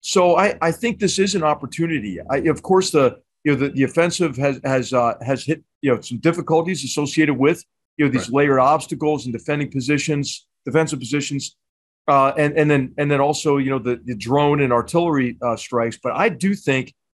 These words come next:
Speaker 1: that there's the possibility, once this breaks open and you're into more fluid warfare and those defenses are penetrated,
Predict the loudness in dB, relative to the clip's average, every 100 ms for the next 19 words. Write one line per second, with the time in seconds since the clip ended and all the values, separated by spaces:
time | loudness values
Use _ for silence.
0 | _ -6 -2 0 0 -2 -2 0 0 -2
1 | -2 0 2 2 0 -2 -6 -8 0 0
2 | 2 2 0 2 -2 -4 _ _ _ -4
3 | 0 2 2 0 0 -2 0 2 4 2
4 | 0 -4 -2 -2 0 -2 -8 _ _ _
5 | -2 2 2 0 -4 -4 -2 -2 -4 -6
6 | -6 -2 -2 -2 -2 0 2 2 -2